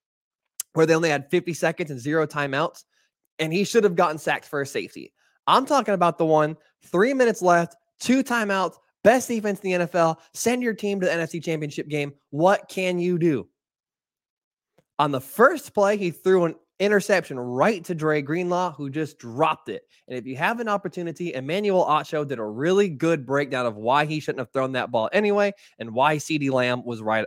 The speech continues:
wide open on that play. Second play, he had a big-time underthrow to Michael Gallup, who was wide open as hell up the seam. Third play was a sack.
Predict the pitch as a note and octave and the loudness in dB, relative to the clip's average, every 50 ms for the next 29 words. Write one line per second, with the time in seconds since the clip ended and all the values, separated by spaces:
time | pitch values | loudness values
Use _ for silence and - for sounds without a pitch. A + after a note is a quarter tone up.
0 | - _ A2+ A2 A#2 C3+ C#3+ C#3 C3+ C3 C3 C3 A#2+ - _ _ _ _ - C3+ | -4 _ -10 -2 2 4 4 4 4 2 -2 -6 -10 -14 _ _ _ _ -2 0
1 | B2 G2+ A2 G2 F#2 F#2 F#2 - - _ - G#1 - _ _ _ _ _ _ _ | 0 -2 -4 -10 -12 -14 -14 -16 -16 _ -14 -14 -14 _ _ _ _ _ _ _
2 | _ _ _ _ _ _ _ _ _ - - - D#4 D4+ - A#3+ - C#3+ D3 B2 | _ _ _ _ _ _ _ _ _ -2 2 2 2 4 2 -4 -8 -4 -4 -4
3 | F2+ - - _ _ _ _ _ _ _ _ - G#3+ A3+ A3+ G#3+ G3 F3+ D#3 C3+ | -4 -4 -8 _ _ _ _ _ _ _ _ -4 -2 0 2 2 4 2 2 0
4 | B2 A#2+ - _ _ _ - C#4+ C#4+ A3 F#3 - F#3+ F#3 F#3+ F3+ F3+ - G3 G3 | -2 -6 -10 _ _ _ 0 0 0 0 0 -2 0 0 0 0 0 -2 -2 -2
5 | F#3+ F#3 F#3 G3 F#3+ F3+ F3+ F3+ F3+ - _ _ _ - D3 D3+ E3+ F#3 F#3 F#3+ | -2 -2 -2 0 2 2 2 0 -2 -4 _ _ _ -2 0 2 2 2 2 2
6 | F#3 F3 D#3+ E3 E3 E3 E3 E3 D3+ D3+ D3 C#3 C3+ A#2 B2 A#2+ A#2+ A#2+ A#2+ A#2+ | 0 0 2 4 6 6 6 4 2 0 -2 -2 -2 -4 -6 -8 -8 -8 -8 -8
7 | B2 B2 B2+ D3 G3 C4+ D4+ C4+ A#3+ A3+ G#3+ G#3 G3+ F#3+ E3+ D3 - - F3 E3+ | -6 -2 2 4 4 4 6 4 6 4 4 2 2 0 -2 -2 -2 -2 0 0
8 | E3 D#3+ D3+ D3+ - - C#3+ - - D#3 C#3+ C3 C3 C3 C3+ C3+ _ _ _ _ | 2 4 4 2 2 0 -6 -8 -8 -8 -8 -8 -8 -10 -12 -18 _ _ _ _
9 | _ _ _ _ _ _ _ _ _ - - - G3 G3+ G3+ F#3+ G3 - F#3+ F#3+ | _ _ _ _ _ _ _ _ _ -20 0 6 8 8 8 8 6 4 4 6
10 | F#3 F#3 F#3+ F#3+ F#3 - _ _ _ _ - C3 C#3 C#3 C3+ D3 C3+ - - - | 6 6 4 2 -2 -8 _ _ _ _ -4 -4 -4 -2 -2 -4 -4 -6 -6 -6
11 | C3+ A2 G#2 A#2+ - _ _ _ | -6 -6 -6 -10 -16 _ _ _